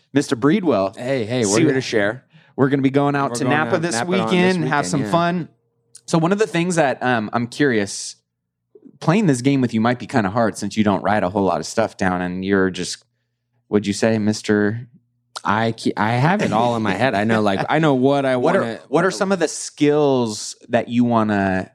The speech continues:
Speaker 1: level up in this year in your own career or in your own space in the financial world that you think is gonna serve your clients?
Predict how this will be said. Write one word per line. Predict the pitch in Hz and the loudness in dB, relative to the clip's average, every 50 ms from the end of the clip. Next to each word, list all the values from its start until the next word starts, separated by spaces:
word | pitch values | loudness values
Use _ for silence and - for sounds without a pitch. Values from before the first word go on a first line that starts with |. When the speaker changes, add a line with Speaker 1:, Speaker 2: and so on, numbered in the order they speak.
| _ _ - | _ _ 0
Speaker 1:
level | 104 110 110 110 104 104 101 101 | 2 2 2 2 2 2 2 2
up | 104 104 - | 0 -2 -4
in | 101 92 90 | -6 -8 -8
this | 92 90 - - - | -8 -8 -10 -10 -8
year | 101 98 98 98 92 90 90 - | -6 -2 0 2 2 2 0 -2
in | - 104 98 95 | -4 -6 -6 -6
your | 90 90 - | -6 -6 -4
own | - 95 95 95 95 92 90 | -2 0 0 0 -2 -2 -4
career | - - 110 98 95 95 90 90 85 82 80 78 76 - _ | -4 -2 0 2 2 2 4 2 2 2 0 -4 -6 -8 _
or | - - 101 98 98 | -2 0 0 0 0
in | 98 95 95 | 0 0 2
your | 95 98 101 | 2 2 2
own | 104 110 113 113 107 | 4 2 2 2 0
space | - - - - 101 95 90 - - - - - 101 | -2 -4 -2 0 0 2 0 -2 -4 -8 -8 -4 -4
in | 104 | -2
the | 98 92 | -2 0
financial | - 110 101 101 104 107 110 - - 101 | 0 0 2 4 4 4 4 2 0 0
world | 95 101 101 98 90 | 0 2 0 0 0
that | 95 - | -2 -2
you | - 104 | -2 -4
think | 101 - 113 107 104 98 - | -6 -2 0 0 0 0 -2
is | 90 - | -6 -2
gonna | - 104 95 90 | 0 0 0 0
serve | - - 104 95 85 | 0 0 -2 -2 -2
your | 80 69 | -4 -6
clients? | - - 135 131 127 127 120 120 117 107 - - - - | -4 -2 0 0 2 2 0 0 -2 -2 -4 -8 -12 -12